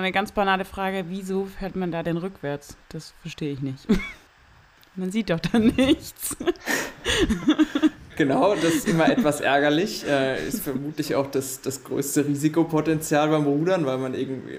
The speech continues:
Speaker 2: nicht sieht, wo, wo es hingeht. Aber, ähm, naja, warum fährt man rückwärts? Man, man benutzt eben den Beinstoß, um sich irgendwie fortzubewegen. Das heißt, im Endeffekt hebelt man sich immer am Wasser vorwärts.
Speaker 1: Mhm.
Speaker 2: Also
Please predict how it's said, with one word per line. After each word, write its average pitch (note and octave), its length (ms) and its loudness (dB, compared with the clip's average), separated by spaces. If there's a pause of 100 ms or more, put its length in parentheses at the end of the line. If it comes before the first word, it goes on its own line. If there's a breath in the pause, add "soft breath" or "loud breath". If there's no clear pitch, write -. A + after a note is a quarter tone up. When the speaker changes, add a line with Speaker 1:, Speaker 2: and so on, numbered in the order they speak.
Speaker 2:
nicht C3+ 240 -4
sieht, C3+ 260 -8
wo, B2+ 80 -4 (200)
wo C3 80 -4
es B2+ 100 -4
hingeht. D3+ 520 -2
Aber, C3 640 0 (500 loud breath)
ähm, A#2+ 560 -4 (460)
naja, C#3 280 2
warum C#3+ 220 2
fährt D#3 240 0
man D3 100 0
rückwärts? E3+ 560 0
Man, C#3+ 220 0 (120)
man C#3+ 200 2
benutzt D#3+ 340 0
eben C#3 180 2
den C3+ 180 0
Beinstoß, C3+ 760 0
um B2+ 120 -6
sich B2+ 240 -8
irgendwie B2+ 260 -4
fortzubewegen. B2+ 1000 -2
Das A#2 160 -8
heißt, C#3 380 0
im C3+ 260 -4
Endeffekt D3 600 0
hebelt E3 380 4
man D#3 160 2
sich D3 220 -4
immer D3+ 580 2
am C3+ 180 -2
Wasser C#3 460 2
vorwärts. F3+ 760 -2
Speaker 1:
Mhm. F3 80 -4
Speaker 2:
Also G3 340 -4